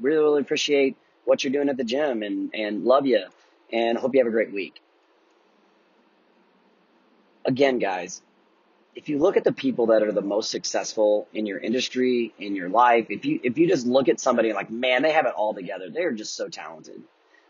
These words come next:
Or, "Gosh, they are just crushing every time.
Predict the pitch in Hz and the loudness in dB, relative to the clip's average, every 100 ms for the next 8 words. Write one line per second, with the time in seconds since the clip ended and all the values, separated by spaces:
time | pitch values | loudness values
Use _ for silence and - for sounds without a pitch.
0 | _ 123 123 117 113 _ _ _ - 135 | _ 4 4 4 0 _ _ _ -2 2
1 | 113 101 - _ 139 170 151 127 - - | 2 0 -10 _ -4 -2 -4 -6 -14 -16
2 | - 131 120 123 95 92 _ _ 123 117 | -4 -4 -4 -10 -12 -18 _ _ -2 -2
3 | 131 120 117 107 104 101 | -8 -8 -8 -8 -8 -12